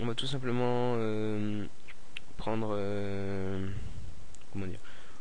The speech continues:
on va admettre qu'un poids idéal ce serait une M C de vingt-cinq. Donc, calcul poids idéal, est-ce que j'ai bien donné le même nom ? Oui, c'est bon. Et donc on va l'écrire ici.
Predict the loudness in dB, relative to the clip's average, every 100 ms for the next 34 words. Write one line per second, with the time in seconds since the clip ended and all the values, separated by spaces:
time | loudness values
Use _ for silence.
0 | -2 2 4 6 6 4 2 0 0 0
1 | 0 0 2 2 2 0 0 0 2 2
2 | 0 2 2 2 2 2 2 0 0 0
3 | 0 0 0 0 0 -2 -2 -2 -2 0
4 | 0 0 0 0 0 0 0 0 0 0
5 | 0 0 0 0 0 0 0 0 -2 -2
6 | -2 0 -2 0 0 0 0 -2 -2 -2
7 | -2 -2 -2 -2 -2 -2 -2 -2 -2 0
8 | 0 0 0 0 0 2 2 2 2 0
9 | 0 0 2 0 0 0 0